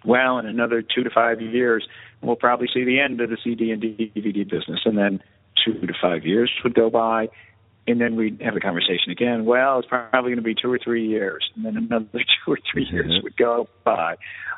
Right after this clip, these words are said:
Speaker 1: Um, so
Speaker 2: Well, let me
Speaker 1: I,
Speaker 2: ask you, and
Speaker 1: I,
Speaker 2: this
Speaker 1: you know,
Speaker 2: might
Speaker 1: are we gonna be sitting here in thirty years? Probably not selling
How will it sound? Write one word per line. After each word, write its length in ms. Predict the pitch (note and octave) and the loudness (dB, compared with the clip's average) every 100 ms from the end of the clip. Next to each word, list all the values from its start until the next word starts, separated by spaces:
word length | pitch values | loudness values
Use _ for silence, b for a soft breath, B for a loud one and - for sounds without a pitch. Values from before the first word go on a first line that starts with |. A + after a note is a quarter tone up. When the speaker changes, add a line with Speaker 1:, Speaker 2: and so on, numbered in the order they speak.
| - | 0
Speaker 1:
Um, 440 | - B2 B2 A#2+ - _ _ - | 2 4 2 -2 -10 _ _ 0
so 80 | C#3+ | 4
Speaker 2:
Well, 240 | C#3 D3+ - | 4 2 -2
let 160 | D3+ | -2
me 60 | F3 | 0
Speaker 1:
I, 200 | D#3+ C#3+ | 0 -2
Speaker 2:
ask 100 | D3 - | -2 0
you, 80 | |
and 160 | B2+ B2 | 0 2
Speaker 1:
I, 20 | |
Speaker 2:
this 100 | A2+ | -2
Speaker 1:
you 80 | B2+ | 0
know, 80 | A#2 | 2
Speaker 2:
might 160 | A#2 A#2+ | 2 2
Speaker 1:
are 20 | |
we 140 | D#3+ | 0
gonna 100 | E3 | 0
be 140 | D3 C#3 | -2 -2
sitting 240 | E3 D#3 | -2 0
here 260 | D3 C#3+ C3 | 0 0 0
in 140 | A#2+ A#2 | -4 0
thirty 240 | C#3+ C#3+ C3+ | 2 2 0
years? 440 | C3 C3 D3 D#3 | 0 0 0 -2
Probably 360 | - C3 A#2+ A2+ | 0 0 0 -4
not 440 | G#2+ A2+ A#2 G2+ - _ - | -2 0 0 -2 -8 _ -2
selling 340 | B2 A2+ A2 | 0 0 -2